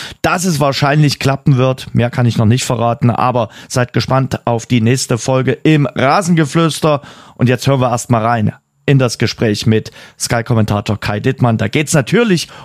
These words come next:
um den Saisonendspurt in der Fußball-Bundesliga.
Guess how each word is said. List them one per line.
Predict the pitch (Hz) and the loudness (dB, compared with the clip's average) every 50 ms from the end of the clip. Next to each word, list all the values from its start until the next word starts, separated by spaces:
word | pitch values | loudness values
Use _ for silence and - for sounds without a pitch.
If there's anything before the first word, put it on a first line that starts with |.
| - _ | -10 _
um | - 147 143 | 0 0 2
den | 127 131 120 113 - - | 2 2 2 0 -2 -4
Saisonendspurt | - - 127 107 - 139 139 143 - 117 117 98 - - - 113 110 - - _ - | -2 -2 -2 0 0 0 -2 0 0 0 0 0 -2 -2 -2 -2 -2 -4 -6 _ 0
in | 113 107 | 0 2
der | 101 101 85 | 2 0 -2
Fußball-Bundesliga. | - - - 156 151 131 - - - 110 104 92 - 110 101 76 71 85 - - - 69 - 65 62 - | -4 -4 0 0 0 0 0 -2 -4 -2 -2 -2 0 0 0 0 0 -2 -2 -2 -2 -2 -2 -2 -2 -4